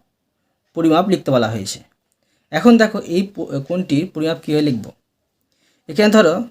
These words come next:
কোনো কোণ নেই, তো আমি এখানে একটি সরলরেখা অঙ্কন করে নিচ্ছি। এখন দেখো এই কোণটি ধরো এস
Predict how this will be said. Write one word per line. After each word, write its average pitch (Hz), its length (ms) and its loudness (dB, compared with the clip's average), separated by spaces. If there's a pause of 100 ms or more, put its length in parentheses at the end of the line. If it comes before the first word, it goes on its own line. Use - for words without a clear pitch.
কোনো 175 280 -2
কোণ 190 140 2 (100)
নেই, 156 240 0 (1900)
তো 127 100 2
আমি 170 200 2
এখানে 202 380 2 (560)
একটি 143 160 -6
সরলরেখা 165 720 2 (880)
অঙ্কন 175 540 2 (580)
করে 190 140 0
নিচ্ছি। - 380 -2 (1200)
এখন 226 240 6
দেখো 214 320 2 (480)
এই 185 200 0
কোণটি 226 240 4
ধরো 170 260 2 (440)
এস 196 220 -2